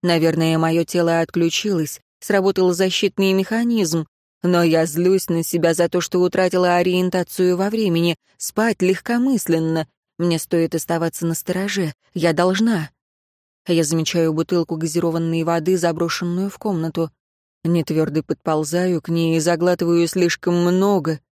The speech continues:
слишком быстро. Я не знаю, когда мне дадут еще, так что мне стоит оставить на потом, поэтому я прекращаю пить,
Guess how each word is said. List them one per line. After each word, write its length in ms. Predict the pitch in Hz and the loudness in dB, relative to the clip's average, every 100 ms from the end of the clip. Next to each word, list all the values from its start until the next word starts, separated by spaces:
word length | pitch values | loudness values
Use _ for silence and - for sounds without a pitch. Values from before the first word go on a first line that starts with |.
| _ | _
слишком 580 | - 208 196 - 220 220 | -2 2 2 2 2 4
быстро. 480 | 254 190 - 160 147 _ _ _ _ - | 2 0 -2 -4 -4 _ _ _ _ -2
Я 180 | 165 | 0
не 100 | 160 | 2
знаю, 320 | 156 170 165 165 | 0 0 0 0
когда 260 | 165 160 | 0 0
мне 180 | 165 165 | 0 0
дадут 340 | 160 160 165 160 | 0 0 -2 -2
еще, 540 | 165 170 - 214 220 | -2 -2 -2 0 0
так 160 | 190 165 | 0 -2
что 160 | - | 0
мне 180 | 196 196 | 2 0
стоит 360 | - 208 196 202 | 2 2 4 2
оставить 440 | 196 214 202 202 | 0 2 2 2
на 160 | 202 190 | 0 2
потом, 480 | 190 190 254 262 202 _ _ - | 0 2 0 0 -2 _ _ 0
поэтому 400 | 233 233 233 226 | 2 4 4 4
я 160 | 220 | 2
прекращаю 880 | 208 226 233 247 - - 240 165 160 | 2 -2 -2 -6 -4 -2 2 4 2
пить, 380 | - 247 240 | 0 -4 -4